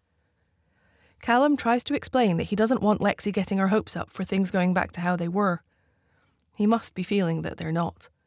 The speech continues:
It's similar to his reasons for not wanting to see Lexi after breaking up with Ben back in May,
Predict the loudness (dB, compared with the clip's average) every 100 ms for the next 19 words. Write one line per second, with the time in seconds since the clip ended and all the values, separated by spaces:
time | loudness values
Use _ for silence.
0 | _ _ _ _ _ _ _ _ -20 -6
1 | -4 0 4 4 4 4 2 2 2 2
2 | 0 0 0 2 2 0 -2 -2 -2 0
3 | -2 -2 -2 -2 -4 0 0 2 0 0
4 | -6 -4 -2 -2 -4 -4 0 2 0